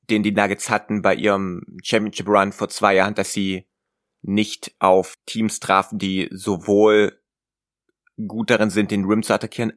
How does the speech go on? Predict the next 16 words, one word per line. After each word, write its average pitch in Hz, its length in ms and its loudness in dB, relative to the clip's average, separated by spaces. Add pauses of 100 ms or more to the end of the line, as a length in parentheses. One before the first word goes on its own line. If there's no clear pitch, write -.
als 101 300 -2
auch - 220 -2
gut 107 160 -6
darin 104 220 0
sind, 98 340 -2 (480)
dich 104 140 -4
von 98 420 0 (160)
hinter 110 240 -2
der 98 100 6
Dreierlinie 104 420 2
abzuschießen, 101 480 -4
sondern 98 160 2
dass 92 120 -4
es - 100 -10
halt 101 140 2
entweder 95 580 2